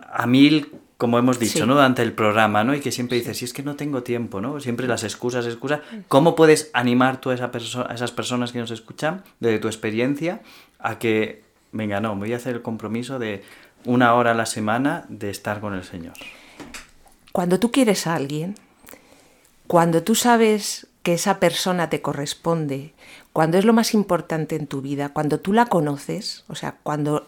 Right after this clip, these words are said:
Speaker 2: conocer, que es tener intimidad, cuando tú empiezas a conocer a una persona y estás a gusto, tú siempre buscas el momento, ¿no? Pues, por ejemplo, pues cuando, yo qué sé,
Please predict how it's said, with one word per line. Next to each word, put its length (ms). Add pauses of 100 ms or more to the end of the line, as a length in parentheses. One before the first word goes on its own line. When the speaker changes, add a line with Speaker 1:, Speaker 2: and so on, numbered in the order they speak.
(120)
Speaker 2:
conocer, 600
que 160
es 160
tener 320
intimidad, 720
cuando 240
tú 80
empiezas 400
a 60
conocer 360
a 40
una 140
persona 460
y 60
estás 320
a 20
gusto, 500 (1200)
tú 120
siempre 380
buscas 440
el 120
momento, 520
¿no? 260 (260)
Pues, 160
por 240
ejemplo, 340
pues 140
cuando, 340
yo 160
qué 100
sé, 260